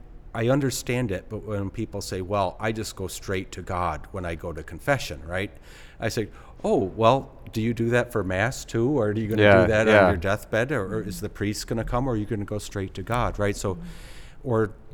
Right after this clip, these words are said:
Speaker 1: the dentist or the doctor, or do you just go straight to God for all of those
Speaker 2: <laughs>
Speaker 1: things, right? And, and because the way that life is set up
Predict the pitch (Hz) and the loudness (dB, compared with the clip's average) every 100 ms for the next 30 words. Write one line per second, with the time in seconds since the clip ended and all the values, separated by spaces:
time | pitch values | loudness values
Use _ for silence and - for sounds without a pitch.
0 | - - - 107 104 101 95 - 127 - | -16 -16 -14 -8 -4 -2 -2 0 -2 -4
1 | - 107 90 85 85 101 - - 113 117 | -2 -2 -2 -2 -2 -2 -4 -2 0 0
2 | 120 101 104 110 98 101 113 104 98 - | 0 0 0 -2 -4 -4 -4 -4 -4 -2
3 | 98 - 98 87 101 - 113 92 98 101 | -4 -4 -8 -6 -6 -6 -2 0 2 4
4 | 101 92 - - 165 - 110 110 127 113 | 6 6 8 8 8 6 6 6 6 2
5 | 101 - - - - 127 117 - - 117 | -4 -8 -16 -16 -8 -4 -4 -4 -6 -4
6 | 117 - 113 110 135 160 156 107 113 101 | -4 -4 -6 -4 -4 -4 -6 -6 -4 -4
7 | 101 - 90 - 85 139 117 85 | -4 -6 -8 -8 -6 -4 -4 -6